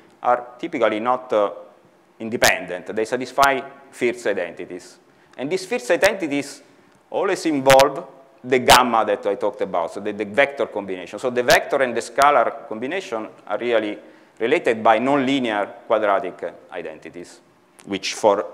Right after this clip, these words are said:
n equal two and equal two, n equal four equal two look like this.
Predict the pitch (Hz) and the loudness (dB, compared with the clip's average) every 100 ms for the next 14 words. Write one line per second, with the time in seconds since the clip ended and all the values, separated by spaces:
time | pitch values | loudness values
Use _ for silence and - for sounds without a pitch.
0 | - - - 107 113 113 107 139 127 113 | -18 -20 -12 -8 -4 -4 -4 -4 -4 -4
1 | 107 110 135 104 101 101 - 110 104 98 | -6 -4 0 0 0 -6 -4 -6 -4 -4
2 | 107 - 156 - - - 107 - 90 95 | 0 4 2 0 -10 -6 -6 -4 -6 -2
3 | 151 170 - | -2 -2 -8